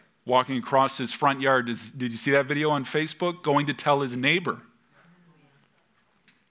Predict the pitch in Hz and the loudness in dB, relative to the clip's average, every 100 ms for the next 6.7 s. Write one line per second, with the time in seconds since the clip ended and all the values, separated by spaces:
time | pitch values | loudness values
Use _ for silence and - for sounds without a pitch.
0 | _ _ _ _ _ _ _ _ _ _ | _ _ _ _ _ _ _ _ _ _
1 | _ _ - 135 131 180 190 - - - | _ _ -6 -6 -4 -6 -8 -10 -16 -20
2 | - _ _ _ _ _ _ _ _ _ | -20 _ _ _ _ _ _ _ _ _
3 | _ _ _ _ _ _ _ _ _ _ | _ _ _ _ _ _ _ _ _ _
4 | _ _ _ _ _ _ - - - 202 | _ _ _ _ _ _ -18 -14 0 2
5 | 214 - 160 127 - 123 117 131 120 110 | 4 0 -2 -2 -2 -6 -4 -2 -2 0
6 | 110 101 101 - 95 - - | -2 -2 -4 -8 -10 -10 -16